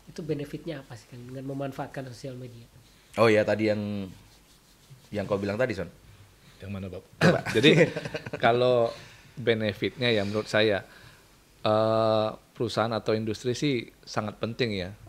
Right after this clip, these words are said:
Speaker 3: eh, untuk di, hadir di
Speaker 1: Hmm.
Speaker 3: digitalisasi. Karena menurut saya secara cost ya, kalau kita cost baru efektif dan efektivitasnya lebih, eh, lebih tinggi lah menurut saya.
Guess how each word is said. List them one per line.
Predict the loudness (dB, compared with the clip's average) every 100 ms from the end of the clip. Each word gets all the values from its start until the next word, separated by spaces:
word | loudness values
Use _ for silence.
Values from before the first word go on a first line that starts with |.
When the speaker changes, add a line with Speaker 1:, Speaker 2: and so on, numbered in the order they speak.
| -8
Speaker 3:
eh, | -6 -4
untuk | -6 -6 -6
di, | -4 -4 -2 -4 -8 -16 -10
hadir | -6 -2 -2
di | -2 -2 -2
Speaker 1:
Hmm. |
Speaker 3:
digitalisasi. | -4 -4 -4 -2 -2 -2 -2 -6 -8 -12 -20 -20 -14
Karena | -4 -2 2 2 2 -2
menurut | -6 -6
saya | -2 0 2 2 2 -2 -12
secara | -4 2 2 4
cost | 2 2
ya, | 0
kalau | 2 -2
kita | -2 -4 -4 -6 -16 0
cost | 4 6 4 -12 -20 -16
baru | -2 0 0
efektif | 0 -4 -2 -4 -2 -4 -2
dan | -2 -2
efektivitasnya | -4 -8 -8 -6 -4 -4 -2 -4 -4 -6 -18 -20 -20 -20 -8
lebih, | -4 -4 -4 -8 _ _
eh, | -6 -6 -6
lebih | -6 -6 -4 -6
tinggi | -2 -2 2 2
lah | 2 -2
menurut | -6 -8
saya. | -6 -4 -4